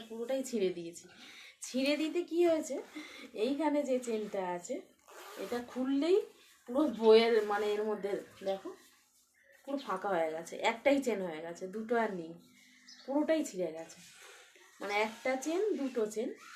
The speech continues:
এই চেনের আর কোনো কাজ নেই। এই চেনটা খুললেও একটা মানে বইয়ের এতে চলে যাচ্ছে, আর এটাও তাই, বই। তো এই কারণে আমার বাধ্য হয়ে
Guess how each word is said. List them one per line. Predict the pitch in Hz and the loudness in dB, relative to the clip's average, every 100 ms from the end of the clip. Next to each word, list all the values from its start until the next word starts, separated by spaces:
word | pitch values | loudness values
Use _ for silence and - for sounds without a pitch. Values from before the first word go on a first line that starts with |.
| - - | -18 -6
এই | 208 240 | -2 0
চেনের | 254 262 277 | 0 2 2
আর | 262 | 2
কোনো | 254 247 | 0 -4
কাজ | 233 180 170 170 | -2 -2 -4 -6
নেই। | 170 185 - | -10 -10 -8
এই | 202 | -6
চেনটা | 214 220 233 | -4 -4 -4
খুললেও | 240 247 269 | -2 2 4
একটা | 285 269 269 277 269 269 | 4 2 0 4 6 6
মানে | 262 262 262 262 254 233 | 4 0 0 0 -2 -2
বইয়ের | 240 254 262 | 2 4 6
এতে | 262 269 | 4 2
চলে | 277 262 269 | 0 2 2
যাচ্ছে, | 269 - 339 427 - - - - | 0 -4 -8 -8 -12 -20 -20 -8
আর | 185 | -2
এটাও | 185 202 214 | -2 0 -2
তাই, | 208 170 185 185 | 0 -4 -4 -2
বই। | 196 175 175 - - - - - | 0 0 -4 -16 -20 -20 -18 -8
তো | |
এই | 208 214 | -8 -2
কারণে | 226 240 254 | -2 0 0
আমার | 233 220 | 0 -2
বাধ্য | 214 190 185 | -2 -2 -4
হয়ে | 214 | -8